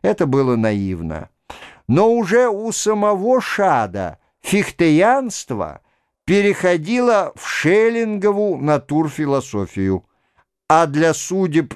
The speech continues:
русской философии как раз является необычайно характерным, чрезвычайное, можно сказать, жадное внимание к Шеллингу как натурфилософу.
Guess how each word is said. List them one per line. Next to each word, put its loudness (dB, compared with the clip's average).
русской 0
философии 0
как -2
раз -2
является 0
необычайно 0
характерным, -2
чрезвычайное, 0
можно -2
сказать, 0
жадное 2
внимание 0
к -14
Шеллингу 0
как 0
натурфилософу. -2